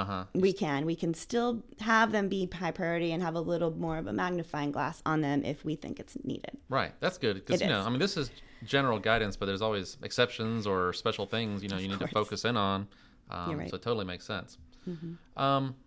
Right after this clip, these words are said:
Speaker 1: okay, well, so, yeah, well, I definitely, when I was looking through, I noticed a lot of areas where, you know, requirements have been, you know, you know, re-, reduced or, you know, made a little less burdensome.
Speaker 2: Mm-hmm.
Speaker 1: Absolutely. Um,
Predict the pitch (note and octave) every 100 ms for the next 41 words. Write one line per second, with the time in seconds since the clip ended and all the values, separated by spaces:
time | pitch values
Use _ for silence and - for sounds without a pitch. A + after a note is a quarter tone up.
0 | - - E3 - D#3+ F3 C#3+ E3+ - -
1 | E3 D#3+ D#3 D3+ D#3+ F3+ C3 B2 A#2+ A2+
2 | B2+ C#3 C3 A#2 A#2 B2 A#2+ G#2 G#2+ G#2
3 | G#2+ G#2 - G2 G2+ F#2+ G2 F#2+ F#2+ -
4 | E2+ E2+ G#2 E2+ F2 G2 B2+ A2 G2+ G2
5 | F2 F#2+ F#2 G2 - F#2 E2+ - - -
6 | - - - F#2+ G#2 A2+ A#2 C3 B2 B2
7 | A2 G2 G2 G2+ F#2+ G2+ G2 G2 G2 F#2+
8 | - G#2 G#2 A2+ G2+ - F2+ A#3+ A3 G#2
9 | G#2+ G#2 - G#2 F#2 F2 - - - -
10 | B2 A#2+ A#2+